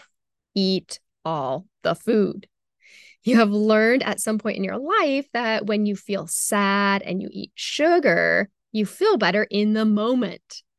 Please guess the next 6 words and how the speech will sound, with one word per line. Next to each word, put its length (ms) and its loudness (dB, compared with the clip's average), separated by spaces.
right? 480 -6
And 140 4
your 140 4
brain 440 2
now 320 -2
feels 640 -4